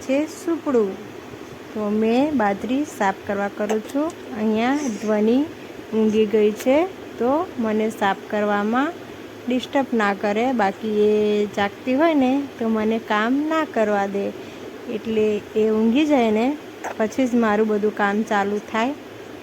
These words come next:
અને જો જાગતી હોય ને કામ કરું, તો એને વારે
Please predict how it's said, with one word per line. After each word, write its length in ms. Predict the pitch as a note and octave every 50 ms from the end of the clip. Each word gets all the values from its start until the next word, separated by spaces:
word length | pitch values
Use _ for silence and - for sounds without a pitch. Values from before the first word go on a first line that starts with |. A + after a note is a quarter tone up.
| - - - - - - - - - - G#3
અને 160 | G3+ G#3 G#3+ G#3+ G3+ A3
જો 100 | A3 G#3+ G#3 -
જાગતી 440 | B3 B3+ C4+ C4 - - E4 D#4+ D#4 D4
હોય 220 | B3+ A#3+ A#3 A#3
ને 60 | A#3 A3+ A#3 -
કામ 260 | A3+ A3 A3+ A3+ A#3 A3+ -
કરું, 320 | C#4 D4 C#4+ C#4 C4+ A#3+ A3+ G#3+ - -
તો 140 | A#3+ B3 C4+ D4 D#4+ E4+ - - - - - - - - - - - - - - - - - - - - A3+
એને 200 | A3+ A#3+ B3 B3+ C#4 D#4+ D#4+ - - - - - - - - - - - - - - - - - - - - - - - - A#3
વારે 240 | A3 G#3+ A3 A#3 B3